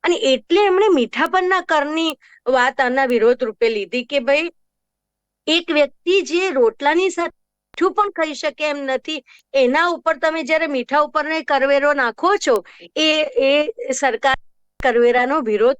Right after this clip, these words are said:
થવો જોઈએ. એટલે મારું કહેવાનું એમ છે કે જ્યારે સાબરમતી આશ્રમનું આટલું સરસ રીડેવલપમેન્ટ થાય,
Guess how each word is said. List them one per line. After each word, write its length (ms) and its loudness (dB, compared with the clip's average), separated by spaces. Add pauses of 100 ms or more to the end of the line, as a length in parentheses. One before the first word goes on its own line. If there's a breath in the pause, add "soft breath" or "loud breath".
થવો 280 2
જોઈએ. 320 -4
એટલે 440 -8
મારું 260 0
કહેવાનું 500 0
એમ 240 0
છે 220 -2
કે 360 -2
જ્યારે 420 0
સાબરમતી 580 0
આશ્રમનું 640 -2
આટલું 280 -6
સરસ 360 -2
રીડેવલપમેન્ટ 920 0
થાય, 320 0